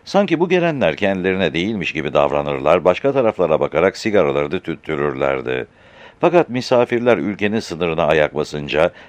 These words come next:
herkes birden yerinden fırlardı. O zaman mübalağalı bir karşılama ve ağırlama faslı başlardı. İşin en nazik safhası da buydu.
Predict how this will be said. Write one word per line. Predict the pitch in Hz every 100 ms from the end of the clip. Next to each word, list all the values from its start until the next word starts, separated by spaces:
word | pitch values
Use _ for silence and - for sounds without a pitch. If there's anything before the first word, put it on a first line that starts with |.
| _
herkes | 165 170 143 -
birden | 95 101 90
yerinden | 76 82 78 71 80
fırlardı. | 78 73 67 71 67 65 58 - - - -
O | 143
zaman | 107 73 85
mübalağalı | 76 73 78 78 73 69 82 87
bir | 71
karşılama | - 78 71 69 69 90
ve | 76
ağırlama | 64 78 76 71 73 85
faslı | 78 71 76
başlardı. | 71 67 69 65 62 62 62 - _ - - -
İşin | - 135 180 92
en | 143 156
nazik | 95 78 78 87
safhası | - 92 85 80 76
da | 85
buydu. | 73 69 65 65